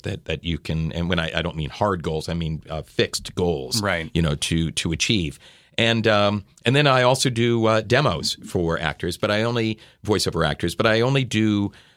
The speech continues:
Speaker 1: the stuff that that I know, promos. I'll do in-show, I'll do radio imaging and things like that. And that's through, um, Fresh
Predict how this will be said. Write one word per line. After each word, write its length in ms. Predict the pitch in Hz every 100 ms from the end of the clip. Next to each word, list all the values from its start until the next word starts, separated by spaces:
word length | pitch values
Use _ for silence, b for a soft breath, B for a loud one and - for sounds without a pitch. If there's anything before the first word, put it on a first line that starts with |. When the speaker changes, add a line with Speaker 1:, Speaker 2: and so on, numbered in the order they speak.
| b
Speaker 1:
the 80 | 98
stuff 320 | - 110 -
that 200 | 95 - _ _ _ _ -
that 160 | 104 104
I 160 | 131
know, 200 | 95 71
promos. 760 | 73 - 85 78 87 98 - -
I'll 100 | 85
do 180 | 80 76
in-show, 560 | 82 80 90 87 90 90
I'll 80 |
do 180 | 82 85
radio 340 | 85 87 85 87
imaging 420 | 85 82 80 82
and 100 | 76
things 240 | 85 80
like 160 | 80 76
that. 200 | 82 80 - B B B
And 140 | 92
that's 260 | 90 - -
through, 380 | - 92 80 71
um, 260 | 78 67 - _
Fresh 540 | - 110 98 -